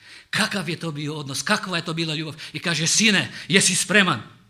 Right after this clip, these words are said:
Jesi spreman ući u Palestinu, u Izrael?"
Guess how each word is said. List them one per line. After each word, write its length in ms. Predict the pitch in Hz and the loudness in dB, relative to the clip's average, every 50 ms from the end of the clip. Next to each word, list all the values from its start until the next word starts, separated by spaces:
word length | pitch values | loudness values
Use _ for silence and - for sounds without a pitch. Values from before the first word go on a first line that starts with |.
| _ _ _ _ _ _ _ _ _ _ _ _ _ _ _ _ _ _ | _ _ _ _ _ _ _ _ _ _ _ _ _ _ _ _ _ _
Jesi 220 | - 190 196 196 196 | 0 2 2 2 0
spreman 480 | 190 - - 214 226 214 202 190 170 - - - - | 0 2 4 6 6 6 6 2 2 -2 -8 -8 0
ući 300 | - 220 233 - - 202 208 | 2 4 6 6 4 4 2
u 80 | 185 | 0
Palestinu, 640 | - - 175 170 160 - - - 190 196 170 151 - - | 0 2 2 2 2 0 0 2 2 2 2 0 -4 -4
u 140 | 165 185 202 - | -8 -8 -2 0
Izrael?" 440 | - 185 - - 156 143 131 123 | 0 0 0 -2 -2 -4 -6 -8